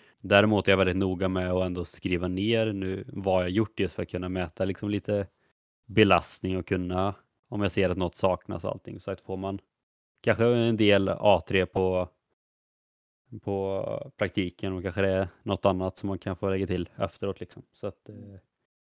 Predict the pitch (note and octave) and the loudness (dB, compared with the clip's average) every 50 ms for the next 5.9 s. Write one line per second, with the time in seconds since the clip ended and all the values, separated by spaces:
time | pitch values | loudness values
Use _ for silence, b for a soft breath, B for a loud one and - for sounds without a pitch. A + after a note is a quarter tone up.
0 | _ _ A2+ A#2+ A#2 - - B2+ C3+ C3+ - C3 - C#3 C3 C3+ C3+ A#2+ A2 A2 | _ _ 2 2 2 4 2 0 0 0 0 0 0 2 2 2 2 4 4 4
1 | A#2 B2 - C3 C3 B2+ A2+ G2+ G2+ G#2 G2+ - C3 A#2+ G#2 G2+ G2 F#2+ F#2 F#2 | 4 2 0 0 0 0 0 0 0 -2 0 0 0 0 0 -2 -4 -4 -6 -8
2 | - _ G#2 F#2+ - G2+ F#2 E2+ - - F#2+ F#2+ - - G#2+ G2+ F#2+ F#2 F#2 F2+ | -10 _ -10 -6 -6 -6 -6 -6 -8 -8 -8 -8 -6 -4 -4 -4 -2 -2 -4 -4
3 | F#2+ F#2+ F#2+ F#2 F#2 F#2 F#2+ F#2+ F#2+ _ _ _ _ _ _ _ - G#2 F#2+ F2+ | -6 -6 -6 -6 -8 -8 -10 -12 -14 _ _ _ _ _ _ _ -2 0 0 0
4 | F2+ F2+ F#2+ F#2 E2+ - - F#2+ - - F#2 F2+ F2 F2+ - _ G#2+ G2+ - _ | 0 0 -2 -2 -2 -2 -6 -8 -8 -6 -6 -6 -6 -6 -8 _ -16 -18 -18 _
5 | _ _ B2+ - - C3+ B2 G#2+ F#2 - - - - - - A2 G#2+ - | _ _ -6 -4 -2 -2 -2 -2 -6 -8 -12 -16 -10 -8 -8 -8 -8 -12